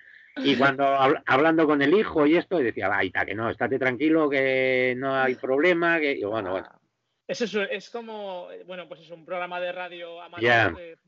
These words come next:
Speaker 2: de, de gente, pues, que no nos dedicamos a esto,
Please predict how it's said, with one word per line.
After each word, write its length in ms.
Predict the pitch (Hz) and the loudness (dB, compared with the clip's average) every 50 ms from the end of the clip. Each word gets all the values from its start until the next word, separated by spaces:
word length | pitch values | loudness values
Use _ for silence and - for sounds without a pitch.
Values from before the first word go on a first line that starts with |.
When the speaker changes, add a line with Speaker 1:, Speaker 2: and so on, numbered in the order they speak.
| _ | _
Speaker 2:
de, 520 | - 175 170 165 165 160 156 147 143 147 156 - | -18 -16 -14 -14 -14 -16 -18 -20 -20 -20 -20 -20
de 60 | 151 | -20
gente, 460 | - - 160 151 - 170 175 170 170 165 | -20 -20 -20 _ -8 -6 -6 -6 -6 -8
pues, 100 | 160 _ | -12 _
que 120 | - 165 156 | -14 -14 -14
no 100 | 160 160 | -14 -14
nos 140 | 165 160 | -14 -12
dedicamos 440 | 156 170 165 165 160 165 160 165 - | -10 -10 -10 -8 -8 -8 -10 -10 -8
a 80 | 175 180 | -8 -8
esto, 360 | 175 - - 220 214 226 226 | -8 -8 -10 -12 -12 -12 -14